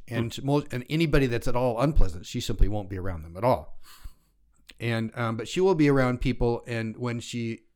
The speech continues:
Speaker 1: that she cares about, and when she is around them, she'll be very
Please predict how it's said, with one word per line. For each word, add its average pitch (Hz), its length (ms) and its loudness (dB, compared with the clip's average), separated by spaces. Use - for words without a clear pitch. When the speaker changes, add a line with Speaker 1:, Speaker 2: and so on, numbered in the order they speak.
Speaker 1:
that 117 280 -8
she 110 160 -6
cares 156 340 2
about, 80 320 -8
and 120 180 -4
when 117 140 -4
she - 180 -6
is 156 260 -2
around 98 300 -2
them, 90 280 -10
she'll 131 220 0
be 117 160 -2
very 120 540 0